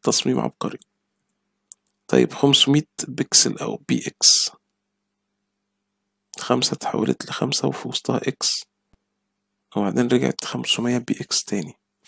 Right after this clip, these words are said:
الكانجرو ده برضو لذيذ قوي،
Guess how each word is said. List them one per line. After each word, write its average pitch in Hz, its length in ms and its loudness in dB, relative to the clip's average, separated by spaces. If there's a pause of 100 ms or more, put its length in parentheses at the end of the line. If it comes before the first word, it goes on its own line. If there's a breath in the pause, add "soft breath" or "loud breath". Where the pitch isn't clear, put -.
(440 loud breath)
الكانجرو 190 640 8
ده 180 120 10
برضو 175 400 6 (160)
لذيذ 143 440 6
قوي، 143 220 6